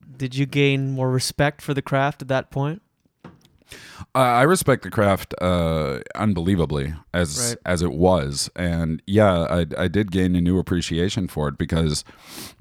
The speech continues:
Speaker 2: you know, you, you're up there and those lights are in your face and, and, you know, all, all you have is, like, that first row of people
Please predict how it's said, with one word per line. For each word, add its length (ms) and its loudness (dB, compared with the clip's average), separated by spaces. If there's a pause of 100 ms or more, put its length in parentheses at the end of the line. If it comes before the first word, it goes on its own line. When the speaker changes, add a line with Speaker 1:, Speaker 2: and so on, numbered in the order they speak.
(320)
Speaker 2:
you 120 4
know, 120 6
you, 400 4
you're 200 4
up 140 6
there 180 6
and 100 2
those 160 0
lights 300 0
are 80 -2
in 80 -4
your 80 -4
face 480 2
and, 280 -2
and, 480 -2
you 120 0
know, 160 4
all, 380 4 (120)
all 160 4
you 180 0
have 380 -2
is, 140 -4
like, 140 -6
that 200 -4
first 300 0
row 280 2
of 180 -8
people 580 -2